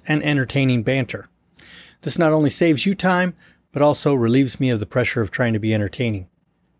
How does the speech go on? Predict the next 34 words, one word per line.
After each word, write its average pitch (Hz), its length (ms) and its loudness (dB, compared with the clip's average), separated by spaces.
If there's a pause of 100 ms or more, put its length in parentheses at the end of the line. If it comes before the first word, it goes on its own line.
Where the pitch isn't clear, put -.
(140)
This 160 140 0
podcast 175 540 0
is 113 100 -4
meant 156 180 0
to - 60 -18
be 131 140 0
educational 165 680 0 (140)
and 131 140 0
to 120 40 2
help 160 180 0
litigators 160 520 0
think 190 220 -4
creatively 120 680 0 (300)
about 135 260 2
the 120 80 -2
law 151 400 2
and 143 180 2
their 131 120 2
cases. - 600 -6 (520)
It 131 120 2
is 120 100 2
not 202 220 4
meant 143 240 -2
to 143 100 -2
direct 127 380 2
how 131 120 4
anyone 127 300 0
should 117 200 -4
actually 120 420 -2
litigate 120 600 0
in 123 140 -2
a 110 60 -2
particular 110 400 -6
case. - 480 -6